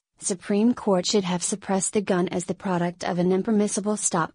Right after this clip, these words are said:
because the officers lacked reasonable suspicion of criminal activity or probable cause that defendant had violated the rules of the road while riding his bicycle.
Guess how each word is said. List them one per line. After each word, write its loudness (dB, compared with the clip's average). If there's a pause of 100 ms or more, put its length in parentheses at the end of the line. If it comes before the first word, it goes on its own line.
because -2
the 0
officers -2
lacked 0
reasonable 2
suspicion 0
of 0
criminal 2
activity 0
or -2
probable -2
cause 0
that -2
defendant 0
had -2
violated 2
the 0
rules 0
of -8
the 2
road 2
while 2
riding 2
his 0
bicycle. -4